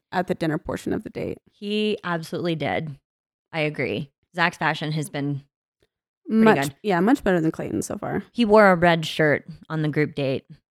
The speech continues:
Speaker 2: that I tried to look up because I want that shirt too.
Speaker 1: <laughs> Oh yeah, that was cute.
Speaker 2: Yeah. Love a good short sleeve button up. Um,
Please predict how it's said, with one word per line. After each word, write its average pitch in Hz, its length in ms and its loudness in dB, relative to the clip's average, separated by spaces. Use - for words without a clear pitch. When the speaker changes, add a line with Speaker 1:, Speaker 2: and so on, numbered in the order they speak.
Speaker 2:
that 156 100 -4
I 139 220 2
tried 143 320 -6
to 143 60 -2
look 135 200 -4
up 131 180 -2
because 151 220 -4
I 143 120 0
want 131 240 -2
that 131 140 -4
shirt - 240 -8
too. 143 380 -4
Speaker 1:
<laughs> - 80 -18
Oh 285 80 4
yeah, 269 280 2
that 247 140 2
was 269 160 -2
cute. 262 460 0
Speaker 2:
Yeah. 147 300 -2
Love 165 180 -2
a 165 80 0
good 156 340 0
short - 280 -2
sleeve 156 260 -2
button 160 240 -2
up. 151 160 -2
Um, 233 420 4